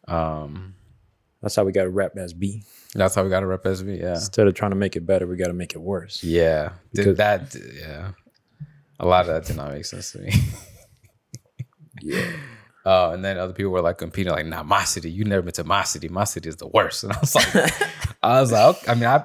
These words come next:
Speaker 1: I don't doubt it. You know, I don't, I'm not here to, to dispute it. I'm just, we're just speaking about the stats is all. Um, I saw a lot of Stockton, um, a lot of Compton, which I was expecting that.
Speaker 2: Stockton's top five, right?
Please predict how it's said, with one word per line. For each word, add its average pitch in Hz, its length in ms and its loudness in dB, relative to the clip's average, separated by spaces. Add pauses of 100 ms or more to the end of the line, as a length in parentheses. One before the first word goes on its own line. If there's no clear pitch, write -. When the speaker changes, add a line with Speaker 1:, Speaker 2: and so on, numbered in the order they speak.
Speaker 1:
I 123 160 4 (600)
don't 98 300 2
doubt 135 220 6
it. 254 200 -2 (240)
You 110 100 -6
know, 120 120 0
I 151 120 2
don't, 127 280 -4
I'm 117 80 -12
not 113 140 -2
here 107 140 2
to, 98 340 2
to 101 100 -4
dispute 101 380 0
it. 107 40 4
I'm 113 120 2
just, - 220 -8
we're 135 80 -4
just 110 100 -6
speaking 104 220 -4
about 90 160 2
the - 60 -12
stats 92 300 -2
is 98 80 -10
all. 117 280 0 (540)
Um, 87 180 0
I - 20 -2
saw 107 160 4
a - 20 8
lot 95 160 4
of - 60 -4
Stockton, 117 500 2 (560)
um, 78 480 -4
a - 60 -2
lot 95 100 4
of 98 80 -2
Compton, 107 460 0
which 82 180 -8 (200)
I 73 120 -16 (440)
was 92 120 -4
expecting 85 440 -4
that. 82 140 -6
Speaker 2:
Stockton's 113 560 -4
top 107 220 -8
five, 104 300 -12
right? 127 200 -18